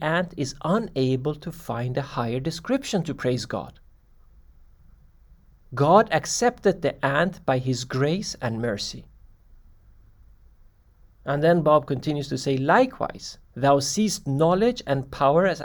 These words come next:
attributes of perfection and independence. Therefore thou describest God with them. Verily God glorified be, he is pleased with thee and thy praise,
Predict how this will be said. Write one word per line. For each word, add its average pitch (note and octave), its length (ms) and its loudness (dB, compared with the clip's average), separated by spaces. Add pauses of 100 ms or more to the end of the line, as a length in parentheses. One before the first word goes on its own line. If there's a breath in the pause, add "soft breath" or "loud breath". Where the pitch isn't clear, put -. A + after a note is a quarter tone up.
attributes D#3+ 680 -2
of - 180 -6
perfection E3 680 -2
and C#3+ 200 0
independence. C3+ 760 -4 (460 soft breath)
Therefore E3+ 400 8
thou F3+ 260 8
describest D3 680 0
God B2+ 420 2 (580)
with D#3 280 2
them. B2+ 260 2 (2500)
Verily D#3+ 380 6
God D3 320 4
glorified D3+ 800 2
be, C#3+ 180 2
he C4 480 4
is D#3+ 240 0
pleased G#3+ 580 0
with F3 280 0
thee F#3 280 0
and C3 160 -2
thy C3 180 2
praise, B2+ 580 -2